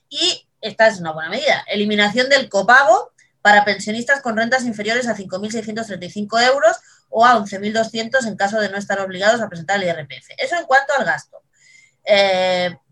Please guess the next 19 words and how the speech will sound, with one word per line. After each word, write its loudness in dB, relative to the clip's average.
hay 4
otra 2
medida -4
más. -6
Plan 4
de 0
cuidado 0
para -2
mayores -6
de -10
setecientos -12
millones -8
de -6
euros -6
procedente -12
de -10
los -12
fondos -12
europeos. 4